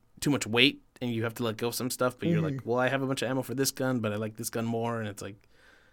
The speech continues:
Speaker 1: you know, you have to make decisions.
Speaker 2: Yeah.
Speaker 1: Um, but so far I'm enjoying it.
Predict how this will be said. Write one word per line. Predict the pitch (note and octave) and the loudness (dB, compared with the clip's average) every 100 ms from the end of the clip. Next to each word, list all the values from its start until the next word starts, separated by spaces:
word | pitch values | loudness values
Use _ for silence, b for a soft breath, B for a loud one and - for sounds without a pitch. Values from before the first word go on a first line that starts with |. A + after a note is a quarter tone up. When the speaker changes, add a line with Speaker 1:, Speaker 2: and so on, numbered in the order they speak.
| b b - | b b -6
Speaker 1:
you | A#2 | -2
know, | |
you | G2+ G2+ | 0 0
have | G#2 | -2
to | |
make | G#2 G#2 | -4 -4
decisions. | - G#2+ F#2 F#2+ - - - | -4 -4 -4 -8 -12 -12 -2
Speaker 2:
Yeah. | C#3 F3 A2+ A#2 - _ - | 2 2 2 -2 -6 _ 0
Speaker 1:
Um, | B2 A#2 A2+ | 4 4 2
but | G#2+ A2+ | 0 4
so | F#3+ | 6
far | F3+ | 10
I'm | E3+ | 8
enjoying | D3 C#3 C#3 C3 | 8 6 6 6
it. | C3 | 4